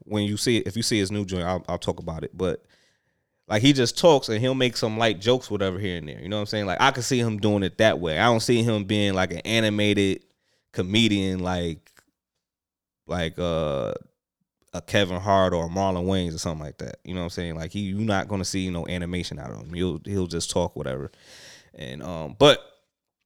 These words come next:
so he, um, he went to this comedy show with, which this, uh, comedian was hosting, uh, uh, a woman, a black woman that was hosting it. Um, he did a thirty minute set,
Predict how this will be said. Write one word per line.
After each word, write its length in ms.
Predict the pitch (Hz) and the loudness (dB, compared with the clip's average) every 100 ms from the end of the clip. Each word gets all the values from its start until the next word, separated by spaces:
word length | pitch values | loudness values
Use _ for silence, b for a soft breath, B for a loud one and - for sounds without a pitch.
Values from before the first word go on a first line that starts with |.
| _ _ - - | _ _ -20 -10
so 280 | - 123 104 | 4 8 8
he, 240 | 107 131 123 | 8 4 4
um, 500 | 120 120 113 107 104 - _ _ _ _ - | 4 2 2 -2 -6 -14 _ _ _ _ -6
he 120 | 123 | -2
went 160 | 127 143 | 0 2
to 80 | 147 | 2
this 260 | 131 123 | 2 0
comedy 400 | - 143 127 113 | -2 0 0 0
show 380 | 110 - 101 104 | -2 2 2 2
with, 300 | 98 98 95 - | 2 0 -2 -4
which 240 | 98 - | -6 -4
this, 200 | 104 98 | -4 -2
uh, 100 | 98 | -2
comedian 420 | 92 98 104 104 95 | -4 -2 -2 0 -2
was 140 | 92 | -2
hosting, 460 | 92 92 - 95 92 - | -2 -2 -4 -8 -8 -4
uh, 360 | 90 85 85 | -2 -2 -4
uh, 40 | - _ _ _ _ _ _ _ _ | -6 _ _ _ _ _ _ _ _
a 280 | - 90 71 | -4 -2 -2
woman, 380 | 90 101 98 98 - | -2 -2 -2 -4 -4
a 120 | 87 | -2
black 300 | 90 95 - | 0 0 0
woman 220 | 92 95 | -6 -4
that 80 | 90 | -4
was 100 | 87 | -4
hosting 380 | 87 90 - 90 | -4 -4 -6 -6
it. 260 | 90 - - _ | -8 -10 -18 _
Um, 520 | - 87 85 76 67 - _ _ _ _ _ - | -10 -6 -6 -6 -8 -12 _ _ _ _ _ -8
he 160 | 117 110 | -2 0
did 160 | 107 | 0
a 80 | 95 - _ - | -2 -6 _ -2
thirty 280 | 117 120 | 2 2
minute 340 | 113 113 107 - | 0 0 -2 -2
set, 440 | - 95 87 90 | -4 -2 -2 -4